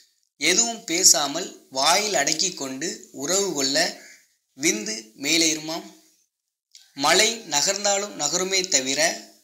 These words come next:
விந்தானது கீழே விழாதான், கட்டி போகுமாம். மீண்டும் வெளியேற வேண்டுமென்றால், வாயில் அடக்கியுள்ள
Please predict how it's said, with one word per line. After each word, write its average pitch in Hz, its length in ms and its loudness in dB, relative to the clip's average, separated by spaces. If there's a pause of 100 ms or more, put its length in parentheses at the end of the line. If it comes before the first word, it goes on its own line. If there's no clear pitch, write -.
விந்தானது 165 800 0
கீழே 185 420 4
விழாதான், 143 640 -2 (260)
கட்டி 143 360 -6
போகுமாம். 131 600 -8 (1200)
மீண்டும் 208 760 0
வெளியேற 196 540 4
வேண்டுமென்றால், 160 1000 -4 (260)
வாயில் 170 460 2
அடக்கியுள்ள 156 800 -2